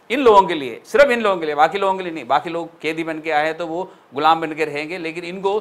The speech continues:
थोड़ा सा प्रिविलेजेस दिए जाएंगे कि ये लोग जो है मेरे किचन में से खाना खाएंगे, जो खाना मैं खाता हूँ उसमें से खाएंगे, और जो वाइन मैं पीता हूँ, आज की भाषा में जो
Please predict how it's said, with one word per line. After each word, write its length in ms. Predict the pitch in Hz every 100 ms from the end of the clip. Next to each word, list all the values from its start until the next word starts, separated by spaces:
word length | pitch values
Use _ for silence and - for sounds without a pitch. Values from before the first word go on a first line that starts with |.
| 202
थोड़ा 180 | 165 170
सा 160 | 180
प्रिविलेजेस 560 | 175 165 160 165 170 175
दिए 220 | 165 170
जाएंगे 460 | 160 156 165 190 220 - - -
कि 60 | 196
ये 440 | 226 190 180 202
लोग 320 | 196 190 190
जो 120 | 180 170
है 200 | 175 196
मेरे 260 | 165 175 185
किचन 280 | 170 160 170
में 120 | 170
से 160 | 175
खाना 280 | 170 156 156
खाएंगे, 300 | 151 139 156
जो 140 | 156 165
खाना 260 | 151 156
मैं 180 | 151 151
खाता 240 | 143 139
हूँ 100 | 160
उसमें 220 | 151 156 151
से 120 | 160
खाएंगे, 380 | 147 156 185 202 - -
और 140 | 165
जो 680 | 151 170 202 208 202 190 - _ _ _ - 117
वाइन 260 | 151 170
मैं 220 | 165 156
पीता 260 | 151 131 123
हूँ, 120 | 113
आज 220 | 127 143 -
की 160 | 147
भाषा 340 | 139 135 143 139
में 240 | 139 131
जो 240 | 131 139